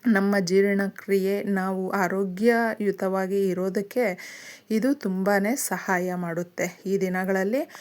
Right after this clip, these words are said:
ಉಪವಾಸ ಇರೋದ್ರಿಂದ ಕಠಿಣವಾದಂಥ ಪದಾರ್ಥಗಳನ್ನ ಸೇವನೆ ಮಾಡ್ಬಾರ್ದು. ಅದು ಡೈಜೆಷನ್ನಿಂದ,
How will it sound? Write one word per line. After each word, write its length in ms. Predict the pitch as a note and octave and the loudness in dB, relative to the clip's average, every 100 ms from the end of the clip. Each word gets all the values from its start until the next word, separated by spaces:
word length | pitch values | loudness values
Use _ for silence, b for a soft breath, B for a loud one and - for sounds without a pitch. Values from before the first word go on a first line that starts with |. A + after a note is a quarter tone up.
| B B B - | B B B -10
ಉಪವಾಸ 500 | F#3 G3+ G3 F3+ F#3+ | -4 0 0 -2 -2
ಇರೋದ್ರಿಂದ 600 | F#3+ F3+ F3+ F3+ F#3+ F#3 | -2 0 -2 -2 -2 -2
ಕಠಿಣವಾದಂಥ 920 | B3 A3+ G3 A#3 B3 A#3 G3+ F#3 F3+ F#3 | -2 -2 0 0 2 2 0 -2 -4 -6
ಪದಾರ್ಥಗಳನ್ನ 1080 | - E3 D#3+ F#3 A#3 - G3 F3+ F3 F3+ A3+ F4 - | -4 -6 -2 -4 -4 -2 0 0 -2 -2 -2 -4 -8
ಸೇವನೆ 640 | - G3+ F#3 F#3 A3 C4+ | -4 -2 -2 -2 -4 -2
ಮಾಡ್ಬಾರ್ದು. 680 | A3+ F#3+ F3 F3 F3 F3+ G3 | -2 0 -2 -2 -4 -2 -2
ಅದು 280 | G#3 F3+ G3+ | -2 -2 0
ಡೈಜೆಷನ್ನಿಂದ, 960 | E3 E3+ E3+ F#3 F#3 - F#3 F3+ F3+ | 0 0 0 -2 -2 -4 -4 -4 -4